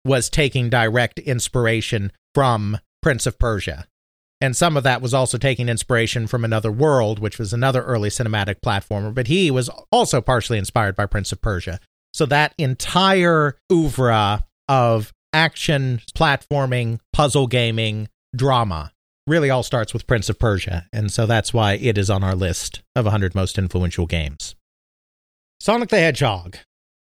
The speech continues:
Sonic the Hedgehog is here because animal mascots are still a thing. The whole idea that you have a platform game where you're moving through levels, often at high speed,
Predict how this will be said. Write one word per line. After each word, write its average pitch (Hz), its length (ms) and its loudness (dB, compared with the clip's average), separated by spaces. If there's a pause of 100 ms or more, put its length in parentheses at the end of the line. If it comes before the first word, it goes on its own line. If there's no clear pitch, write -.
(140)
Sonic 226 260 0
the 190 80 4
Hedgehog 165 460 2
is 139 140 -4
here 139 300 2
because 127 760 0 (100)
animal 139 340 2
mascots 127 580 0
are 120 60 -2
still 117 280 -2
a 113 60 0
thing. 104 440 0 (520)
The 156 120 2
whole 226 240 2
idea 165 540 2
that 147 100 -4
you 139 160 2
have 135 240 4
a 120 140 2
platform 156 680 0
game 139 460 0
where 131 220 0
you're 120 140 0
moving 147 360 2
through 143 220 0
levels, 131 480 0
often 135 380 -2
at 113 100 -4
high 131 180 0
speed, 180 720 2